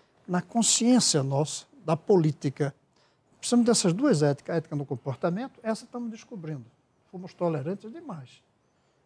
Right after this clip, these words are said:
Não levamos adiante o compromisso com a probidade. Mas a ética nas prioridades eu ainda não vejo. E sabe por quê?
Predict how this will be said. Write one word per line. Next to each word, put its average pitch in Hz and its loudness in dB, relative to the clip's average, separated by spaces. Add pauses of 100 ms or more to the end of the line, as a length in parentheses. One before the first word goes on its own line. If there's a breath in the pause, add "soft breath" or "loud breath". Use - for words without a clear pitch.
(960)
Não 220 2
levamos 202 -2
adiante 190 -8 (120)
o 202 -16
compromisso 175 -4
com 220 -6 (100)
a 185 -8
probidade. 156 2 (680)
Mas 196 2
a 202 6
ética 247 4
nas 214 4
prioridades 175 4
eu 247 4
ainda 240 4
não 247 6
vejo. 175 4
E 190 -4
sabe 190 2
por - -2
quê? 233 6